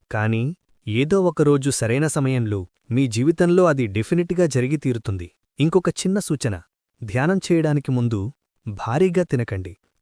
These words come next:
తేలికగా తినండి. కల్మషం లేకుండా శరీరం తేలికగా ఉంటే, మనసు కూడా లోపలికి సులభంగా దిగుతుంది. ఈ స్థిరత్వం, ఈ శ్రద్ధ,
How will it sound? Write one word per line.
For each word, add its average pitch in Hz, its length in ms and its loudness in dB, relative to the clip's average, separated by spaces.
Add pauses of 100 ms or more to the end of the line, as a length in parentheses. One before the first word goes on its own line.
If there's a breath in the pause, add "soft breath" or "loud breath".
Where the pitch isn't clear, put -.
తేలికగా 180 460 2
తినండి. 98 380 -6 (320)
కల్మషం 160 460 2
లేకుండా 131 400 2 (300)
శరీరం 175 460 4
తేలికగా 160 540 2
ఉంటే, 127 280 0 (460)
మనసు 123 340 -2
కూడా 175 240 2
లోపలికి 147 480 0
సులభంగా 147 500 0
దిగుతుంది. 117 480 -2 (300)
ఈ 113 140 0
స్థిరత్వం, 147 640 -2 (400)
ఈ 113 140 -2
శ్రద్ధ, 110 400 -4